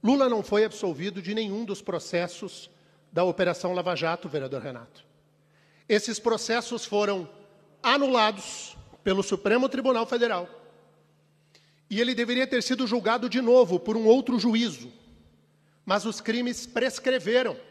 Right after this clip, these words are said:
E houve a extinção da punibilidade pela prescrição e não pela absolvição. Esta é a maior fake news das eleições,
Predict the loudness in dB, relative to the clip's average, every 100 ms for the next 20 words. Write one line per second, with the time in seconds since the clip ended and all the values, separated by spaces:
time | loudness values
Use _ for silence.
0 | -20 -20 _ _ _ _ _ _ _ _
1 | _ _ _ _ 2 4 4 4 0 0
2 | -2 -2 -2 -2 -2 0 2 0 -4 -4
3 | -4 -6 -4 -2 -2 -4 -12 -18 -4 0
4 | 2 0 0 0 0 -2 -4 -2 2 2
5 | 2 -2 -16 -20 -16 -4 -2 2 2 2
6 | 0 -4 0 0 -2 -6 -4 -6 -6 -8
7 | -8 -8 -10 -12 -14 _ -20 -20 _ _
8 | _ _ 0 2 2 2 0 2 2 0
9 | 0 4 4 4 4 4 4 4 2 0
10 | 0 0 -2 0 -2 -2 -4 -4 -2 -2
11 | -2 -2 -2 -4 -14